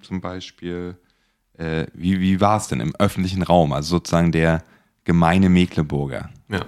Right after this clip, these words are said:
Speaker 1: Wie hat der sozusagen das wahrgenommen? Wir, wir haben über die Zeitung gesprochen, klar, die hat irgendwie jeder gelesen.
Speaker 2: Mhm.
Speaker 1: Also jeder, der lesen konnte, was zu diesem Zeitpunkt aber, äh, glaub ich, schon relativ viele Menschen waren.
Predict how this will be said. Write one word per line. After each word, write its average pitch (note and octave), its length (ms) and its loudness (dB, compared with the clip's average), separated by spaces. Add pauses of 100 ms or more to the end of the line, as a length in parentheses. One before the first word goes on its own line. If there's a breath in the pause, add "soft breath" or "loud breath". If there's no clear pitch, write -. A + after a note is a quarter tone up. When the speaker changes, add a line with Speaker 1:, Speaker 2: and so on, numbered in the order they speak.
(100)
Speaker 1:
Wie F2 320 -2
hat F2+ 200 -6
der F#2 180 6
sozusagen C#2+ 500 -2
das - 180 -8
wahrgenommen? G#1+ 540 -8
Wir, - 160 -10
wir B1+ 160 -4
haben E2 100 2
über D#2 140 2
die E2 60 -6
Zeitung G#2 380 2
gesprochen, A2 580 -4 (140)
klar, F#2+ 420 2
die F#2 100 -2
hat F2 140 -2
irgendwie E2+ 200 2
jeder F2 220 2
gelesen. A2+ 580 -2 (180)
Speaker 2:
Mhm. A2 460 -4
Speaker 1:
Also D#2 120 -8
jeder, D#2 220 0
der D2+ 100 -4
lesen D#2 300 -4
konnte, A#2+ 440 0 (120)
was - 160 -6
zu - 80 -12
diesem E2+ 240 -8
Zeitpunkt F2 440 -6
aber, D#2+ 300 -2
äh, C#2+ 120 -10 (200)
glaub E2 140 -4
ich, E2 80 -6
schon E2 120 -4
relativ E2 380 -4
viele - 180 -6
Menschen D#2+ 340 -2
waren. G#2+ 360 -2